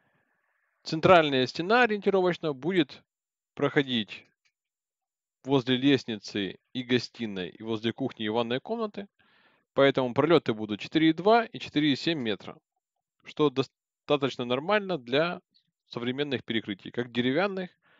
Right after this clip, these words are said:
так и железобетонных. Можно попробовать сделать еще более компактный вариант,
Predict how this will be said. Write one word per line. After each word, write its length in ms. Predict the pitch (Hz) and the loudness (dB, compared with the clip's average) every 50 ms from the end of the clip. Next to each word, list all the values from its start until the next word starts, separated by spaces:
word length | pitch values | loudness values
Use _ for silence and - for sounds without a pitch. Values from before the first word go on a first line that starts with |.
| _ _ _ _ _ _ _ _ | _ _ _ _ _ _ _ _
так 240 | - 160 180 170 170 | 0 2 2 2 0
и 60 | 135 | -2
железобетонных. 840 | 113 110 110 113 120 123 110 104 - - 80 65 55 - - _ _ _ _ _ _ _ _ _ _ _ _ _ _ _ _ _ _ _ _ _ _ _ _ _ _ - - _ _ _ - | -4 -2 -2 -2 -2 -2 -4 -6 -8 -8 -12 -14 -14 -18 -20 _ _ _ _ _ _ _ _ _ _ _ _ _ _ _ _ _ _ _ _ _ _ _ _ _ _ -20 -20 _ _ _ -4
Можно 320 | 117 147 190 196 - 202 | 0 0 0 2 0 -2
попробовать 500 | 165 175 - 170 180 175 160 139 127 113 | -4 -2 0 2 2 2 2 0 -2 -2
сделать 440 | 110 107 107 135 151 156 135 - - | -2 -6 0 4 4 4 4 2 -2
еще 480 | 110 107 113 143 170 - - - 160 131 | -12 -8 -6 -4 -2 -2 0 2 0 0
более 340 | 113 110 110 107 107 104 | 2 0 0 2 2 2
компактный 540 | - - 117 117 - 120 110 - - - 98 | 2 0 -2 0 4 4 4 2 2 -6 -4
вариант, 420 | 98 110 123 143 175 214 233 240 | 0 0 2 2 0 0 -2 -6